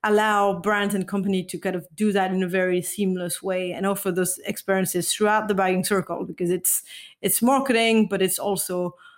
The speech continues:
commerce and it's customer service or after service, how you, you talk to, uh,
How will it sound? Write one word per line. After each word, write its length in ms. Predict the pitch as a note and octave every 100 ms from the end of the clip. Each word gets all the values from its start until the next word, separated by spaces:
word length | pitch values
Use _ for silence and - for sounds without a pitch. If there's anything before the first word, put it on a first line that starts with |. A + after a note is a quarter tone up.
| _ -
commerce 680 | B3 B3+ A#3 A3+ A3 G#3+ -
and 200 | - F#3+
it's 320 | F3+ - - -
customer 420 | - G#3 - G3+ F#3+
service 680 | - B3 A#3 A3+ A3 G#3+ -
or 200 | F3 -
after 280 | G#3+ A3
service, 640 | A3 A3 G#3 G3+ G3+ F#3+ - - - _
how 100 | F#3+
you, 580 | F#3+ F#3+ F#3+ F3+ F3+ -
you 240 | - F3+ D#3+ _ _ _
talk 240 | - G3+ -
to, 300 | - G3 F#3+
uh, 260 | F3+ F3+